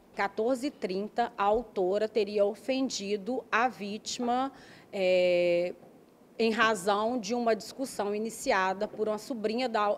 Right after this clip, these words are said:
da autora ter passado numa área onde não deveria, onde a, a vítima estava fazendo a limpeza, a área estava devidamente sinalizada e a criança correu por ali. A autora,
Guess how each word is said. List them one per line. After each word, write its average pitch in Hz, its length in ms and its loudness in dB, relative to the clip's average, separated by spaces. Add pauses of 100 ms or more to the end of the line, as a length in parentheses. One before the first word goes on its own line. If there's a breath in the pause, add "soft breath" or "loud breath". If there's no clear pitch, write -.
da 190 140 0
autora 202 600 2
ter 220 280 -2
passado 214 600 0
numa 226 200 -4
área 208 720 2 (360 loud breath)
onde 220 300 0
não 226 180 2
deveria, 220 600 2
onde 208 240 -2
a, 208 180 2 (320)
a 175 40 -2
vítima 220 340 -6
estava 202 240 -4
fazendo 214 360 -2
a 262 60 4
limpeza, 208 580 2
a 190 40 2
área 208 160 2
estava 208 200 -2
devidamente 214 560 0
sinalizada 226 640 0
e 220 40 2
a - 20 2
criança 220 400 -4
correu 196 280 -2
por 208 160 -6
ali. 220 320 -2 (640 loud breath)
A 190 60 -4
autora, 214 840 4